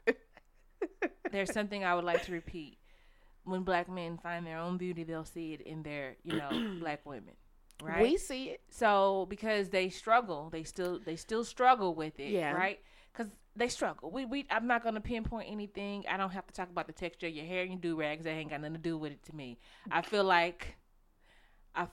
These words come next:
Speaker 2: feel like, yeah, it's just a struggle to see your own personal beauty.
Speaker 1: Yeah.
Speaker 2: Um, and so you struggle to see it in the women who look like you.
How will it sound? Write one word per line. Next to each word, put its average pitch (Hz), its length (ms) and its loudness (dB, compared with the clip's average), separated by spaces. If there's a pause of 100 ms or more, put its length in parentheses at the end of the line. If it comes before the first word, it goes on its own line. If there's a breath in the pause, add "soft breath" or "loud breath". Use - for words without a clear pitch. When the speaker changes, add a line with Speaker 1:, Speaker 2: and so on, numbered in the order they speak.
Speaker 2:
feel 240 260 2
like, 160 420 0
yeah, 185 200 0 (100)
it's 175 200 -2
just 185 280 -4
a 180 60 -8
struggle 180 460 0
to 175 120 -16
see 190 200 -8
your 165 280 -2
own 170 340 -4
personal 156 520 -8
beauty. 151 500 -12
Speaker 1:
Yeah. 147 280 -2 (180)
Speaker 2:
Um, 170 420 2
and 180 180 -2
so 165 320 0
you 165 220 -8
struggle 165 400 0
to 156 100 -4
see 160 360 -6
it - 100 -12
in 156 220 -8
the 147 80 -6
women 151 300 -6
who 151 180 -10
look 143 240 -10
like 110 320 -12
you. 67 160 -18